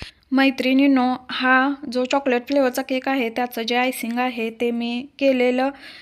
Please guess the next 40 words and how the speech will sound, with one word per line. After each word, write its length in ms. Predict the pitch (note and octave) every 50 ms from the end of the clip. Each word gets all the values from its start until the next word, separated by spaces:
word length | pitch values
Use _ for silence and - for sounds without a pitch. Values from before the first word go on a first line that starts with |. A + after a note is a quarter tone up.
| - _
या 180 | - A#3+ A#3+ A#3+
व्हिडिओमध्ये 520 | B3 C4+ B3 B3 B3 B3 C4 C4 B3 C4
नाही 280 | C4 B3+ B3+ B3+ B3+ C4
बनवलं, 380 | C4 D4 C#4 C4+ A#3+ A#3 A3+
कारण 320 | A3+ A3+ B3+ A#3+ A#3 A#3 A#3
आम्हाला 320 | A#3 A#3 A#3 A#3 A#3 A#3 A#3
थोडंसं 400 | - C#4 C#4 C#4 C#4 C#4+ C#4+ D4+
आमच्या 480 | C#4 C4+ B3+ B3+ - - A#3+ A#3+ A#3+ - - -
युनिटमध्ये 640 | A3+ A#3+ A#3 A#3 A#3 B3 B3 B3 B3 A#3 A#3+ A#3+
आज 220 | A#3+ A#3+ A#3 A#3
कार्यक्रमसुद्धा 800 | - - C4+ B3+ A#3+ A#3+ A#3 A#3+ A#3+ B3+ B3+ - C4+ A#3+ A3+ A#3
आहे, 240 | A#3+ B3 C4 B3+ A3+
तिकडंसुद्धा 760 | A3 A#3+ B3 - A#3 A3+ A3+ A3+ C4 A#3 A3 A3+ A#3 A#3 A#3+ A#3 - A3
जायचं 380 | A#3 A#3 A3+ A3+ A3+ - C4
होतं. 360 | B3+ C4 C4+ C4 - A3+ A#3 C4 - - - - - _ -
तर 80 | A#3+ A3+
इकडे 240 | B3+ A#3+ B3+ A#3+ A#3+
बघू 140 | B3+ B3
शकता 360 | C4+ - D4 C#4 - - A#3 A#3
दोन्ही 360 | A3 B3 B3+ B3 A#3 A#3 B3
केक 260 | A#3+ - C4 B3+ A#3+
जे 80 | A3+ C4+
आहेत 280 | C4+ C4 C4 B3 A#3+ A3+
ते 320 | A3+ _ - A#3 A#3+ B3 - - - - _
इथे 180 | - A3+ B3 A#3+
छान 340 | A#3 - - A#3+ A#3+ B3 B3+
असे 260 | B3+ - - A#3+ A#3
रेडी 280 | A#3+ B3 A#3+ A3 A#3
झालेले 400 | A3+ B3+ B3+ B3+ B3 A#3+ A#3 A#3
आहेत. 320 | A#3+ B3+ B3+ B3+ A#3 A3+ A3+ - _ - - A#3+ - _ _ _ _
आणि 300 | - A#3 A#3+ A#3+ B3 B3+
या 140 | B3+ B3+ B3
दोन्ही 380 | A#3+ B3 C#4 C#4+ C4 B3 B3+ C4+
केकचा 500 | C4 - C#4+ C#4 C4+ - - C4 A#3+ A#3+
लूकसुद्धा 500 | B3 B3 B3 B3 - - C4+ A#3+ B3 B3
तुम्ही 280 | B3 C4+ C4 B3 A#3+
बघू 240 | A#3 A3+ B3 A#3 A#3+
शकता 380 | B3 - C#4+ C#4 - - A#3 A3+
किती 240 | A3+ A3+ A3+ A#3+
छान 380 | A#3 - - - A#3 A3+ A3 A#3